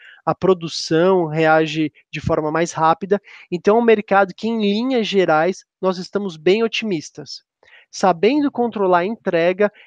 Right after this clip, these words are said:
é um mercado que vai sofrer pouco com vacância, vai ter preços em patamares justos. Então, porém, fica a nossa ressalta, como a gente tem feito nos últimos meses, toda vez que a gente tá com os proprietários industriais, é,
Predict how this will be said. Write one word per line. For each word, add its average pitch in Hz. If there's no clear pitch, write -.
é 170
um 175
mercado 190
que 165
vai 165
sofrer 160
pouco 226
com 196
vacância, 165
vai 170
ter 165
preços 175
em 175
patamares 160
justos. 170
Então, 160
porém, 202
fica 226
a 214
nossa 214
ressalta, 190
como 190
a 180
gente 180
tem 185
feito 170
nos 170
últimos 165
meses, 165
toda 196
vez 190
que 190
a -
gente 175
tá 175
com 170
os 160
proprietários 160
industriais, 165
é, 165